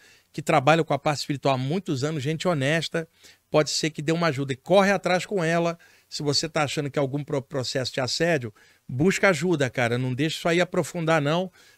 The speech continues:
porque as consequências podem ser muito ruins.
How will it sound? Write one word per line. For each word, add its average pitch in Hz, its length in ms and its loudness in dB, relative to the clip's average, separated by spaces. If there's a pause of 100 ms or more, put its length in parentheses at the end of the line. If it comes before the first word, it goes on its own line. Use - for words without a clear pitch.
(100)
porque 175 260 -2
as 165 140 0
consequências 147 720 -4
podem 156 320 -4
ser 160 180 -4
muito 170 220 -2
ruins. 160 520 -4